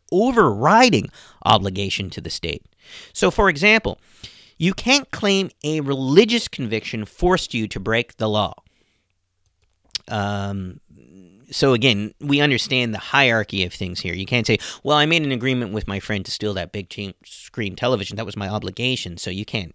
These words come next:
you can't arrest me." Well, that, that of course is ridiculous. Um, now, the interesting thing that we get into immediately here is you can, of course, think anything you want, which I think is actually quite distinct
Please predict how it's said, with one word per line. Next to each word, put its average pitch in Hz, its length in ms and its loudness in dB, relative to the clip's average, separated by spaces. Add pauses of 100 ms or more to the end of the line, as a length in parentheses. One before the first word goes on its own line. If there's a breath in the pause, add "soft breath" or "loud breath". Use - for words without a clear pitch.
you 113 120 -14
can't 98 240 -12
arrest 113 320 -12
me." - 100 -16
Well, 104 160 -14
that, 104 160 -14 (300 loud breath)
that 113 120 0
of - 60 -10
course - 240 -4
is 85 100 -8
ridiculous. - 720 -4 (480 soft breath)
Um, 98 520 -4 (1120 loud breath)
now, 196 300 4
the 208 180 4
interesting 277 480 2
thing 143 300 2
that 117 180 4
we 120 80 -2
get 110 180 0
into 131 320 0
immediately 104 540 2
here 104 180 0
is 107 220 0
you 208 300 6
can, 110 320 -6 (100)
of 123 140 -14
course, 107 320 -4
think - 720 -2 (500)
anything 233 380 0
you 98 140 -2
want, 110 640 -4
which 113 240 -6
I 165 80 -2
think 381 260 -6 (240)
is 170 220 0
actually 196 420 0
quite - 380 -2
distinct 180 560 -4